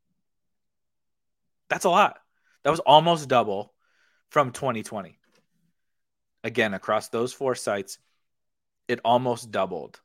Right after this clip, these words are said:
last year from twenty twenty. And we thought last year was crazy. There was two different people who won a million dollars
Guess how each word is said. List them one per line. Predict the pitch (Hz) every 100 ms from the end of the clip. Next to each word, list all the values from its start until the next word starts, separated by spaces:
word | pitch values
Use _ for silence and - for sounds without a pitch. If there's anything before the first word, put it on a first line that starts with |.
| -
last | 107 101 - 107
year | 92 -
from | - 110
twenty | 101 113 98
twenty. | - 98 85
And | - 120
we | 214
thought | 262 147
last | 123 190 -
year | 95
was | -
crazy. | 92 78 - _ _ -
There | 147
was | 143
two | - 196
different | 180 175 180
people | 180
who | 160
won | 156 147
a |
million | 143 143 131
dollars | 123 143 - - -